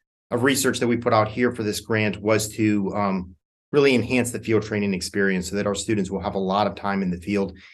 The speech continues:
And that's critical in Western New York. There's, there's a lot of need in Western New York. Um, so we're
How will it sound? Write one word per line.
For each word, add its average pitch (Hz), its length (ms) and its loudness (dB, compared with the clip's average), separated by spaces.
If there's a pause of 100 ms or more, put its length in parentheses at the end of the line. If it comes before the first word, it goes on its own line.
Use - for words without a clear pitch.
(180)
And 151 80 4
that's 165 160 4
critical 160 340 6
in 95 100 2
Western 92 280 -4
New 95 60 0
York. 85 360 -4
There's, 107 240 0
there's 104 220 0
a 104 40 0
lot 113 220 4
of 120 60 4
need 120 260 4
in 117 160 2
Western 117 300 0
New 117 60 -2
York. 120 360 0 (720)
Um, 104 300 2
so 107 180 2
we're 110 360 2